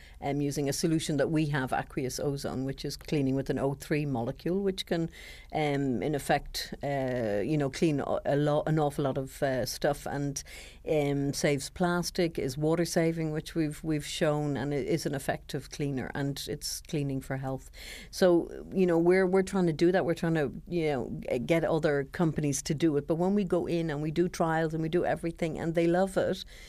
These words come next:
and then it comes to the price of it, and we're even trying to keep the machine as low as possible in prices and everything, the commitment is all gone. So it's like, "Let's see, we have to tick these boxes. Okay, I've done this, send it to management, we tried," and nothing.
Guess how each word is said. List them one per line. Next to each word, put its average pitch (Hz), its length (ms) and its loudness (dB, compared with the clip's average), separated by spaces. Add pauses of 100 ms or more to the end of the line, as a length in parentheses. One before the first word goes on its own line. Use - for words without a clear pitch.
(240)
and 175 120 4
then 180 200 6
it 170 80 -4
comes 185 300 0
to - 120 -6
the 160 100 -4
price 180 440 -2
of 147 100 -4
it, 135 140 0
and 160 120 2
we're 165 120 2
even 185 260 2
trying 175 300 0
to - 100 -10
keep - 280 -6
the 170 80 -2
machine 160 440 -2
as 147 260 -4
low 156 300 2
as 143 140 -2
possible 151 480 -4
in 147 100 -2
prices 151 420 -2
and 139 120 -2
everything, 143 400 -6 (420)
the 175 140 2
commitment 185 480 4
is 165 160 2
all 151 180 2
gone. 135 440 0
So 175 260 4
it's - 340 0
like, 165 380 2 (160)
"Let's 190 260 2
see, 214 320 2
we 214 180 2
have 202 140 0
to - 100 -6
tick 220 220 0
these 208 220 0
boxes. 196 500 -2
Okay, 190 320 2
I've 180 240 0
done 180 240 2
this, 196 380 -2 (220)
send 202 260 2
it 180 80 -6
to 185 80 0
management, 180 580 0
we 170 80 0
tried," 170 460 0
and 156 180 0
nothing. 143 400 -6